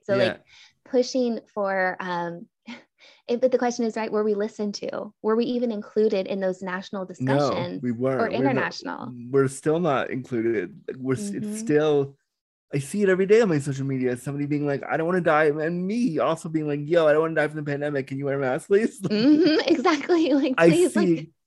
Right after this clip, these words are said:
Speaker 2: constantly, and it's like, w-, when are you gonna realize that we're the ones that can guide you through this?
Speaker 1: Yes,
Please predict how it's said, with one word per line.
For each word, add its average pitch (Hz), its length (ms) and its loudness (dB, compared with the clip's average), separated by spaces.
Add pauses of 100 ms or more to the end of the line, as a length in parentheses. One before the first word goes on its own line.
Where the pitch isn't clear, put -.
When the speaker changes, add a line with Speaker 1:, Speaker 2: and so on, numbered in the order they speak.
Speaker 2:
constantly, 170 640 0
and 135 80 0
it's 135 180 -6
like, 143 300 0 (600)
w-, 151 300 -14
when 170 320 4
are 185 40 4
you 190 120 -2
gonna 175 240 0
realize 151 680 2
that 135 160 -2
we're 143 300 -2
the 156 140 -2
ones 139 320 -2
that 143 100 -6
can 143 200 -6
guide 131 280 2
you 139 80 2
through 160 300 -2
this? - 520 0
Speaker 1:
Yes, 202 640 -6